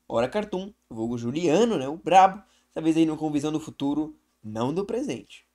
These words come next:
Vamos ver, tô com saudade da White A U. E tô com planos aí novo pra começar a trazer a Fractura A U no canal aqui também. Então se você tá chegando no canal agora, vale a pena você dar uma olhadinha. Além da White, a gente fez a Magenta também, tá? Completando a sériezinha, tudo que eu deixo ligado aqui em cima.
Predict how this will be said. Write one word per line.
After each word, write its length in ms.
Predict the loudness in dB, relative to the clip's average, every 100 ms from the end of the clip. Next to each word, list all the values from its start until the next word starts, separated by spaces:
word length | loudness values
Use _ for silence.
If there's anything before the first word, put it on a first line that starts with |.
| _
Vamos 180 | -16 -8
ver, 200 | -4 -4
tô 80 | -6
com 60 | -4
saudade 400 | -2 -2 -6 -2
da 140 | 0 2
White 260 | 0 0
A 60 | -2
U. 240 | 0 -2 -6 -20 -20 -18 -8
E 80 | -2
tô 120 | -2
com 100 | -2
planos 320 | -2 -2 0
aí 120 | 0
novo 160 | 0 -2
pra 100 | -4
começar 220 | -4 -6
a 20 |
trazer 220 | -6 -4
a 40 | -2
Fractura 540 | -4 -6 -6 -2 0
A 60 | 0
U 80 | -2
no 80 |
canal 220 | -4 -2 -2
aqui 120 | -2
também. 320 | -4 -4 -6 _ _
Então 140 | -8
se 60 | -6
você 80 | -6
tá 80 | -6
chegando 340 | -2 -4 -2
no 100 | -4
canal 240 | -2 0
agora, 400 | 0 2 2 0 -8 -6
vale 160 | -4
a 20 | -2
pena 140 | -6
você 80 | -6
dar 80 | -4
uma 100 | -2
olhadinha. 320 | -2 -2 -2
Além 200 | -2 0
da 80 | 0
White, 100 | 0
a 60 | -2
gente 120 | -8
fez 180 | -8 -2
a 140 | -2
Magenta 560 | 0 -2 0 -4 -4 -4
também, 320 | -4 -6 -6
tá? 300 | -2 -2 -2 _ _ -16
Completando 400 | -6 -4 -2 -4
a 20 |
sériezinha, 460 | -4 -4 -4 -6
tudo 180 | -4 -8
que 80 | -8
eu 60 | -10
deixo 140 | -10
ligado 220 | -6 -6
aqui 120 | -8 -14
em 40 |
cima. 340 | -8 -6 -6